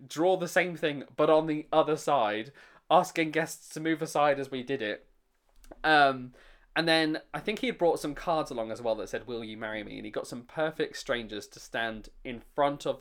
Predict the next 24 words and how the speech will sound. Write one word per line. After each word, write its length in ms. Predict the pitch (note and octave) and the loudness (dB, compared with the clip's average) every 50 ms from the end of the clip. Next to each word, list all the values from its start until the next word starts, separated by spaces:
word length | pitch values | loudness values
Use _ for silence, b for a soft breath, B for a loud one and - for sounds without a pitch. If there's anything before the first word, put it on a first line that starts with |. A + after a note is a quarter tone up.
| - - | -6 -4
the, 360 | B2+ A#2 A#2 A2 A2 A2 A2 - _ _ _ _ _ _ _ _ - | -2 0 2 2 2 0 -2 -8 _ _ _ _ _ _ _ _ -2
uh, 380 | A2+ A2+ A2+ A2 G#2+ G#2+ G#2 - - | 0 2 4 4 2 2 0 -2 -4
the 160 | G#2+ A#2+ A#2 | -6 -4 -4
actual 280 | A2+ - G#2 - B2+ A2+ | -4 -4 -4 -8 -10 -10
drawing 360 | G#2 - B2+ A#2 A2 A2 G#2+ | -6 -4 -2 0 0 0 -2
on 60 | G#2+ | -4
the 60 | G#2 G#2+ | -8 -12
floor 300 | - - A2 G2+ G2 G2 | -8 -6 -4 -4 -4 -4
where 140 | A2 G#2+ | -4 -6
he 160 | G#2+ - B2 A#2+ | -6 -8 -10 -10
was 140 | A2+ A2 - | -10 -12 -12
gonna 140 | A#2 A2+ G#2+ | -12 -12 -12
be 40 | |
stood 300 | G#2+ - - - A2 G2+ | -14 -12 -10 -8 -8 -8
on 140 | G#2+ G2+ G2+ | -8 -10 -12
his 200 | A2+ A2+ G#2 - | -14 -16 -16 -16
knee, 400 | A2 A2 A2 G#2 F#2+ E2+ F2 B2 B B B B B B B B B - | -14 -10 -10 -8 -8 -10 -12 -16 B B B B B B B B B -8
um, 240 | - G#2+ G2+ G2+ - | -6 -6 -6 -6 -8
so 140 | - B2 | -12 -8
that 160 | G#2 A2+ G#2+ - | -6 -6 -6 -6
she 140 | - C#3 | -6 -8
didn't 200 | B2 B2 A2 - | -8 -8 -10 -12
really 140 | G2 A2+ A2 | -12 -14 -14
suspect, 560 | - - - - - A2+ G#2+ - - - - | -14 -16 -18 -6 -2 -2 -2 -2 -4 -8 -18